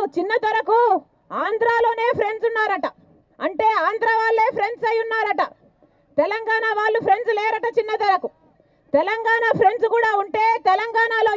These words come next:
ఎంత ద-, దరిద్రంగా వీళ్ళ పరిపాలన ఉందో అర్థమయ్యేది చిన్న దొరకు. తెలంగాణలో ఆత్మ బలిదానాలు చేసుకున్న కుటుంబాలు కేటీఆర్ గారికి friends కాదట. ఉద్యమంలో పాల్గొన్న వాళ్ళు కేసీఆర్ గారికి friends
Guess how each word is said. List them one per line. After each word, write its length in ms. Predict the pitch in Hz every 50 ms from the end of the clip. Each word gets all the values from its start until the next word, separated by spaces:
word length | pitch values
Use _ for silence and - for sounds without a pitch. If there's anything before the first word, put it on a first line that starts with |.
| 349 311 359
ఎంత 180 | 415 466 - 403 381 294 247
ద-, 120 | 339 330 - 277
దరిద్రంగా 540 | 294 359 480 392 466 480 466 453 440 440 440 427
వీళ్ళ 140 | 440 427 440 415 -
పరిపాలన 500 | 370 370 403 - - 415 440 453 440 440 427 403 392
ఉందో 200 | 415 415 403 440 440 415 427 - _ _ _ - 247
అర్థమయ్యేది 640 | 349 339 285 427 453 480 453 453 440 453 440 415 427 - 453
చిన్న 140 | 427 403 403 381
దొరకు. 260 | 381 359 330 269 - - - _ _ _ _ _ _ _ _ _ _ _ - - 285
తెలంగాణలో 720 | 311 349 403 440 453 427 427 440 453 440 453 440 440 427 440 453 453 403 381
ఆత్మ 180 | 427 - - 466 466 -
బలిదానాలు 520 | 440 403 440 427 440 453 466 466 453 440 453 320
చేసుకున్న 360 | 415 403 - - - 480 453 440 - -
కుటుంబాలు 520 | 339 294 - 453 453 453 440 440 427 427 440 453 508 -
కేటీఆర్ 440 | 403 403 480 - 453 440 440 440 415 403
గారికి 260 | 403 427 508 - 415 427 -
friends 280 | 403 381 415 466 - 466 -
కాదట. 320 | 427 403 415 - 403 302 - - _ _ _ _ _ _ _ _
ఉద్యమంలో 640 | - 285 302 262 254 440 427 453 453 453 440 453 453 427 -
పాల్గొన్న 400 | 415 415 440 440 403 453 453 453 440 415
వాళ్ళు 240 | 427 440 427 415 453 480 -
కేసీఆర్ 480 | 392 392 480 - 440 466 466 453 453 466 427
గారికి 240 | 427 427 480 330 440 415
friends 280 | 415 392 427 480 -